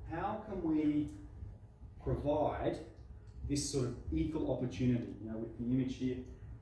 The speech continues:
how is it that we can give everyone the same opportunity? Because it seems to be the way we measure it, the way we measure if people have the equal opportunity, is we look at the outcome. Okay, so I've got up here a number of sort of contentious things that are happening at the moment.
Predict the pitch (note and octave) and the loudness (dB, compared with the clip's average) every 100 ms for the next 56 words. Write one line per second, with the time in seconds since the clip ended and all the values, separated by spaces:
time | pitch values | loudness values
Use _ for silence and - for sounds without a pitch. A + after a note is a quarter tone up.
0 | F3 G#3 G3+ - D#3 D#3+ D3+ C3+ A#2+ F3 | -2 0 0 0 2 2 4 4 4 2
1 | - C#3+ C#3+ C#3 B2+ - C3+ C3+ C3 C3 | 2 2 0 2 0 0 2 4 4 0
2 | C3 B2+ - - B2+ C#3 C#3 - - D#3 | -2 -2 -2 -4 0 0 0 -6 -4 -2
3 | D3+ - C4+ C#4+ A3 G#3 G3 D3+ C3 D3+ | -2 2 4 6 4 4 4 4 2 4
4 | G3 A#3+ A#3+ A3 C#3+ C#3+ F#3 F3+ D3+ - | 6 6 2 0 2 4 4 4 2 0
5 | - - - - - B2 C#3+ F3+ F#3+ C3+ | -2 -6 -12 -14 -8 -2 2 4 4 4
6 | C3+ E3+ E3+ C3+ B2 - B2+ B2+ A#2+ A#2+ | 4 4 4 2 0 -4 -4 -2 -4 -4
7 | B2 A#2+ A#2+ A#2 G#2+ - A2+ A2+ - - | -4 -2 -2 -2 -4 -4 -2 -2 -2 -6
8 | - - C#3 - D3 C#3 C#3+ - D#3+ D#3+ | -10 -6 0 4 4 4 2 -2 -4 -6
9 | D3+ - - C#3 - - - - - - | -6 -8 -8 -10 -10 -12 -16 -20 -20 -20
10 | - - - - - D3 D#3 D3 C3+ G3 | -18 -18 -16 -8 -6 -2 -2 -2 -2 0
11 | - D#3 C#3+ C3 D3 D#3+ C3+ - C3+ - | 0 2 4 6 4 4 2 2 -4 -4
12 | - C3 - D3+ - C3 - C#3+ D3 B2+ | -2 0 0 -2 -4 -6 -4 -2 0 0
13 | A#2 - - - C3+ C3 - - - - | -2 -4 -8 -2 0 0 -4 -10 -10 -12